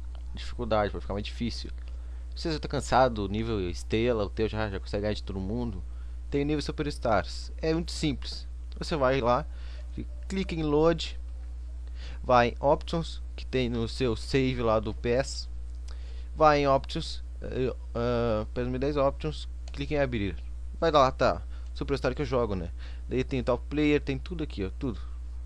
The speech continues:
Amador, top player, regular, profissional, top player e superstars. Daí tu só faz um save. Vai dar o save lá, suficiente, é um sucesso e tal.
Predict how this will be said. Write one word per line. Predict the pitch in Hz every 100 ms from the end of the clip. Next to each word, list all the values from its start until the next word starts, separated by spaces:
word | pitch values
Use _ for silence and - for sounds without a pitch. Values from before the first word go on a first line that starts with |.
| -
Amador, | 110 107 110 139 139 113 101
top | 107 104
player, | 117 131 117
regular, | 104 98 101 117 113 -
profissional, | 104 - 101 107 117
top | 110 104
player | 110 120 - - - -
e |
superstars. | - 151 151 - 117 98 95 -
Daí | 151
tu | 151
só | 156
faz | - 139
um | 151
save. | - 156 151 165 156 - - - - - - - - - - -
Vai | 147
dar | 147
o |
save | - 147 147
lá, | 139 135
suficiente, | 135 123 - 139 135 135 135
é | 131
um | 131
sucesso | - 117 - 120 123 -
e |
tal. | - 90 76